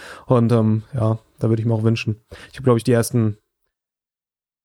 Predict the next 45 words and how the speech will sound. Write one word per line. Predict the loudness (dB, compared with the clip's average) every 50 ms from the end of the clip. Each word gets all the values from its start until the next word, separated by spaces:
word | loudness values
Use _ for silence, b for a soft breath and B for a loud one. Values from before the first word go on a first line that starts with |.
| _ _ _ _ _ _ _ _ _ -18
vier | -14 -4 2 4 4 6
Jahre | 6 6 6 4 4 4
habe | 2 0 0
ich | 0 0
auch | 0 0 0
richtigen | -2 -4 -2 -2 -2
Scheiß | 0 0 0 0 0 0
trainiert. | 0 0 2 2 2
Zum | 2 2 4
Glück | 4 4 4
habe | 2 0 2
ich | 2
halt | 2 2 2 2
immer | 2 2 2
noch | 2 0 0
Kreuzheben, | 0 0 0 2 2 0 0 0
Kniebeugen | 0 0 2 2 2 2 2 0
und | 0 0
Bankdrücken | 0 0 0 0 0 2
gemacht, | 2 2 2 2
weil | 2 0
ich | 2 2
halt | 0 0 0
dachte, | -2 -2 -2
dann | 0 2
werde | 2 0
ich | 0
im | -2
Pol-, | -2 0 0 2 2 0 -2 -2
ähm, | 0 0 2 2 0 -2 -4 -4
im, | -4 -4
im | -4 -4 -2
Football | 0 -2 0 2 2 2 2
dadurch | 2 2 0 0 0
stärker, | 0 0 0 0 0 -2
weil | -2
das | -2 -2 -2
sind | -2 -2
so | 0 0
die | 0
großen | 2 2 0 0 0 0
athletischen | 0 0 0 0 0 0
Übungen | 2 2 2 0
für | 0 0
mich, | 0 0